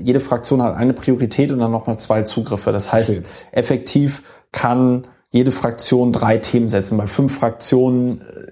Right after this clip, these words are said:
Speaker 1: ist das
Speaker 2: Ist der
Speaker 1: viel
Speaker 2: Tag, ist
Speaker 1: und
Speaker 2: der
Speaker 1: dann
Speaker 2: Tag
Speaker 1: ist der
Speaker 2: rum,
Speaker 1: Tag
Speaker 2: ja.
Speaker 1: dann auch irgendwann mal rum. So.
Speaker 2: Äh, wie realistisch schätzt du ein,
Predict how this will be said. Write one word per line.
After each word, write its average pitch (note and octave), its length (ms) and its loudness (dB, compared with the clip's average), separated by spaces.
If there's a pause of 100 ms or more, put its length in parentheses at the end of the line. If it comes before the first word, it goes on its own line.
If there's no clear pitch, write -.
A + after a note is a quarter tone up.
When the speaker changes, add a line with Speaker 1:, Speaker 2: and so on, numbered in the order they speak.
Speaker 1:
ist - 200 0
das - 280 0 (200)
Speaker 2:
Ist - 140 -4
der B2+ 60 0
Speaker 1:
viel F#3 320 4
Speaker 2:
Tag, - 100 0
ist - 40 -6
Speaker 1:
und D3 120 4
Speaker 2:
der B2 60 0
Speaker 1:
dann C3+ 120 4
Speaker 2:
Tag B2+ 80 0
Speaker 1:
ist B2 140 0
der B2 60 4
Speaker 2:
rum, A2 80 0
Speaker 1:
Tag A2+ 160 0
Speaker 2:
ja. G#2+ 60 -4
Speaker 1:
dann A2+ 140 0
auch G#2+ 220 -2
irgendwann A2 300 -2
mal E2+ 80 -6
rum. F#2+ 220 -10 (520)
So. - 140 0 (240)
Speaker 2:
Äh, C3 120 -2
wie B2+ 220 2
realistisch D#3+ 580 2
schätzt - 600 0
du E3 300 2
ein, D3 600 2